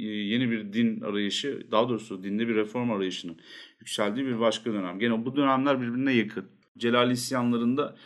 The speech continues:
bir öğrenci hareketi hadisesi var tabii. Yok işte, e, bilmem ne savaşından kaçanların başlattığı, ondan sonra Anadolu'da yetişen, e, çiftçi çocuk kalmadı, hepsinin asker alındığı ya da öldüğü. Daha sonra haydutların baş gösterdiği falan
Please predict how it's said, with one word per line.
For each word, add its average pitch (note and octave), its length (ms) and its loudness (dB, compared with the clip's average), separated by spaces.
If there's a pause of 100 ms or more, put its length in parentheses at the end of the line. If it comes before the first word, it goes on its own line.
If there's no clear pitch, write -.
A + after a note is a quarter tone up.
(220)
bir B2+ 180 -4
öğrenci B2+ 440 6
hareketi A#2 340 0
hadisesi A#2 680 0
var G#2+ 160 4
tabii. F#2+ 260 -6
Yok G#2+ 180 -2
işte, - 220 -6
e, G2+ 600 -4
bilmem G#2 260 -2
ne G#2 40 -2
savaşından G#2 500 -6
kaçanların G2+ 560 -2
başlattığı, G2 640 -6 (460)
ondan G2+ 240 -2
sonra G#2 540 -2
Anadolu'da G#2 540 2 (100)
yetişen, G#2+ 540 -2 (120)
e, F#2 300 -8
çiftçi - 340 -10
çocuk - 280 -8
kalmadı, G2+ 380 -2
hepsinin F#2 260 -8
asker F#2 300 -4
alındığı E2 400 -4
ya - 120 -10
da F2+ 40 -6
öldüğü. F2+ 520 -2 (480)
Daha G#2+ 120 4
sonra A2 220 -2
haydutların A2 440 4
baş G#2 200 0
gösterdiği A2 360 -4
falan C3 360 4